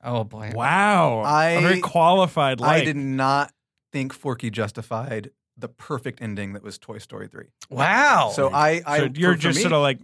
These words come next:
Speaker 2: no sequel
Speaker 1: For you, yeah.
Speaker 2: necessary,
Speaker 3: I, Toy
Speaker 2: right.
Speaker 3: Story three, uh, I saw it with the aforementioned John McGarry,
Speaker 1: Mm-hmm.
Speaker 3: uh, here in New York, and I was just, like, shaken to my core. And I was like, "This is the perfect ending to a franchise."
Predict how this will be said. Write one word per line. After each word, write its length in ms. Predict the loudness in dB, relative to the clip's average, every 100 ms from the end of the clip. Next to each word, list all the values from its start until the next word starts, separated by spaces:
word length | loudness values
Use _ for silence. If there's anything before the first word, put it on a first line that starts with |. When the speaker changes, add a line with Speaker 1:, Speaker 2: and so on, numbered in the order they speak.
| _
Speaker 2:
no 220 | -4 -2 0
sequel 320 | -2 -4 -2
Speaker 1:
For 40 |
you, 60 | -2
yeah. 60 |
Speaker 2:
necessary, 540 | -4 -4 -4 0 0 -2
Speaker 3:
I, 20 |
Toy 140 | -2
Speaker 2:
right. 80 | -2
Speaker 3:
Story 200 | 0 -2
three, 440 | 0 0 0 0 -2
uh, 480 | 0 2 2 2 -2 -6
I 60 | -12
saw 300 | -2 2 2
it 80 | 0
with 180 | -4 -6 -8
the 80 | -8
aforementioned 520 | -4 -2 -2 -2 -2
John 180 | -2 -2
McGarry, 480 | -2 -4 -4 -8 -6
Speaker 1:
Mm-hmm. 360 | -2 -2 -4
Speaker 3:
uh, 360 | -6 -4 -4 -6
here 260 | -8 -6 -4
in 80 |
New 60 | -4
York, 340 | -2 -4 -6 -10
and 360 | -6 -6 -6 -6
I 340 | -4 -4 -4 -8
was 300 | -10 -10 -10
just, 260 | -10 -12 -8
like, 240 | -8 -8 _
shaken 400 | -8 -6 -6 -8
to 80 | -6
my 140 | -8
core. 440 | -6 -8 -6 -8 -12 _ _ _ -8
And 60 | -6
I 40 |
was 40 |
like, 100 | -4
"This 100 | -6
is 60 | -10
the 80 | -10
perfect 360 | -6 -6 -6
ending 280 | -6 -6 -6
to 120 | -8 -10
a 60 |
franchise." 720 | -10 -10 -8 -6 -4 -6 -8